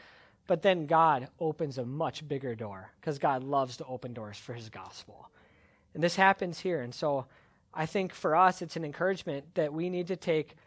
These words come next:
one step of obedience at a time and trust God to take care of the rest. Just to step through the doors that he's giving us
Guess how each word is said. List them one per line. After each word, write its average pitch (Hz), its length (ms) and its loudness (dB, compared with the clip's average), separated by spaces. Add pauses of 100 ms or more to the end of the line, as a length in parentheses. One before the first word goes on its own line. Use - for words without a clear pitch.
(180)
one 180 320 4
step 202 460 4
of 190 140 -2
obedience 165 580 0
at 156 100 0
a 139 60 -4
time 170 520 -6 (100)
and 170 100 -8
trust 156 320 -2
God 135 200 -2
to 127 60 -8
take 127 220 -8
care 123 160 -6
of 113 80 -8
the 104 80 -10
rest. - 400 -16 (540)
Just - 180 -4
to 185 80 -4
step 196 420 4
through 202 300 0
the 185 100 0
doors 165 360 4
that 180 100 -4
he's 170 160 0
giving 156 320 -4
us 220 360 0